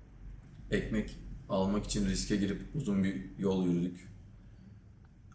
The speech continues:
Ekmeği bulmak için. Yani insanlar zor du-, bir duruma girmişti artık. Yani savaş resmen başlamıştı. Abimiz bizi almıştı. Ee, oradan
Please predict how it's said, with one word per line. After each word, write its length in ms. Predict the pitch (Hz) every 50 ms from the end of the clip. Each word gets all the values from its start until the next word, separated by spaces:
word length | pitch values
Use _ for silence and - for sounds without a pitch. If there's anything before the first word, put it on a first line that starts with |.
| - - -
Ekmeği 460 | 95 90 - - 98 95 92 87 85
bulmak 280 | 87 87 87 87 85 -
için. 280 | - - - - 98
Yani 280 | 90 90 87 87 - 95
insanlar 500 | 87 - - 92 92 95 98 95 85 - - - -
zor 280 | 92 98 98 95 87 92
du-, 160 | 95 95 90
bir 100 | 92 85
duruma 280 | 98 90 95 95 98
girmişti 480 | 92 87 90 85 82 82 - - - -
artık. 300 | 87 85 - - - - - - - - - -
Yani 260 | 90 87 85 85 85
savaş 600 | - - 92 90 92 92 - - - - - - - - - - - - - - - - 110
resmen 440 | 98 95 - - - 92 92 92
başlamıştı. 680 | 90 90 90 - - 95 90 90 87 - - - 90 87 - - - - - - - - - - - - - - - - - - - - - - -
Abimiz 480 | 107 101 101 98 98 101 107 104 95
bizi 160 | 101 101 107 107
almıştı. 600 | 104 101 101 107 113 - - - - 139 - - - - - - - - - - - - - - - - - - - -
Ee, 260 | 95 95 95 95 92
oradan 260 | 92 95 85 95 95